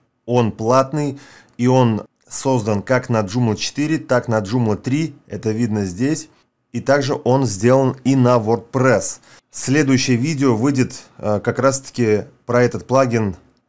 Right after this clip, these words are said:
но именно на WordPress. То есть как его настроить, как он вообще работает, как он выглядит на WordPress. Обязательно будет видео, не пропустите.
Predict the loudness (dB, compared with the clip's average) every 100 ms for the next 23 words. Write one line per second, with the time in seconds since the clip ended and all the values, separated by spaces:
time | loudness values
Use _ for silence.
0 | _ -4 -2 0 2 4 4 2 0 -2
1 | 0 -2 -2 -4 -8 -4 -6 -4 -8 -4
2 | -4 -4 -2 -2 -2 -4 -4 -4 -6 -4
3 | -4 -2 -2 -4 -6 -6 -6 -6 -4 -6
4 | -6 -8 -14 -20 -10 -2 0 0 -4 -4
5 | -6 -8 -18 -14 -10 -6 -6 -6 -6 -6
6 | -10 -10 -8 -6 -6 -4 -6 -8 -10 -12
7 | -12